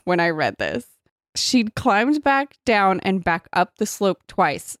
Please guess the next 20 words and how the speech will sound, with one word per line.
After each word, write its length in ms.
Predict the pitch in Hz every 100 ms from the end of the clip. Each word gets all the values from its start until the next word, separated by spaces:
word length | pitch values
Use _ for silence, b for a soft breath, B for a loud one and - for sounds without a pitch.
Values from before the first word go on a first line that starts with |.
| -
certain 460 | - 202 202 240
that 140 | 220 196
she 140 | 208
was 140 | 180
caught 280 | - 190 170 -
in 120 | 185
a 60 |
repetitive 720 | 170 170 - - 196 196 208 180
nightmare 400 | 165 - 156 156
in 120 | 165
gym 220 | 170 156
class, 320 | - 151 147 -
struggling 560 | - - 185 208 202
to 100 | 208
conquer 400 | - 170 156 165
the 80 | 175
ropes 320 | 180 160 156 -
again 360 | 175 - 165
and 140 | 165 165
again. 440 | 170 151 151 165